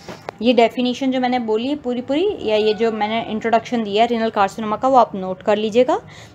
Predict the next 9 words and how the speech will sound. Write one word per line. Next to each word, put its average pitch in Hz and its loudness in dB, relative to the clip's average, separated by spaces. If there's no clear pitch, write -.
"The 190 2
two 277 2
most 285 4
common 269 2
primary 254 2
malignant 233 0
tumors 226 0
of 214 0
the 220 2